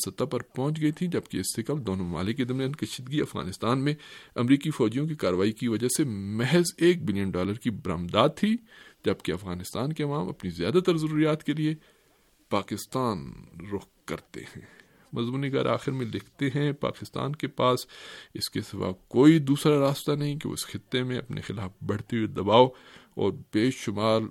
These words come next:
مشکلات سے نمٹنے کے لیے اپنی بہترین کوشش کرے۔ اور سامعین، آخر میں چلتے ہیں ہندوستان کے اخبار راشٹریہ سہارا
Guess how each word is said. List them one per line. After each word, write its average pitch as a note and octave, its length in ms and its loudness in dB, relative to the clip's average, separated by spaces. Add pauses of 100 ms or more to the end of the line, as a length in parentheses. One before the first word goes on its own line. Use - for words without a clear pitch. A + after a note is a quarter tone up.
(120)
مشکلات F#2 1080 -2 (160)
سے C3 200 4 (560)
نمٹنے G2+ 600 -2
کے A#2 140 -4
لیے A#2+ 220 -2
اپنی F#2+ 380 -8
بہترین F#2+ 760 -10 (200)
کوشش - 540 -8 (140)
کرے۔ - 260 -10 (720)
اور G#2 120 -6
سامعین، A#2 300 -2
آخر A2 200 -4
میں A2+ 80 -4
چلتے A2+ 360 -4
ہیں G#2 80 -4
ہندوستان G2+ 380 -6
کے G#2+ 80 -4
اخبار G2 500 0 (400)
راشٹریہ F#2+ 380 -6
سہارا A2 480 2